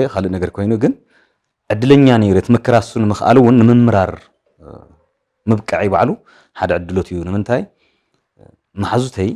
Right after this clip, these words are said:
ኣበይ ገዲፎም ይፈልጥ እሞ ሓደ ሓደ ግዜ ምር ክብለኒ ከሎ ንዕኦም የስታውስ፣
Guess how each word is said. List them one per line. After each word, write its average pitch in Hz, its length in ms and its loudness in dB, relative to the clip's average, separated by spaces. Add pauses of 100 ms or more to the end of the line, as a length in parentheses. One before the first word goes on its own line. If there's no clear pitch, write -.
(580)
ኣበይ 98 180 0
ገዲፎም 98 360 -2
ይፈልጥ 95 280 -4
እሞ 123 160 2
ሓደ - 160 -8
ሓደ 95 160 -4
ግዜ 92 220 -4
ምር 107 300 4
ክብለኒ 95 340 -4
ከሎ 107 180 0 (720)
ንዕኦም 113 340 2
የስታውስ፣ 117 440 0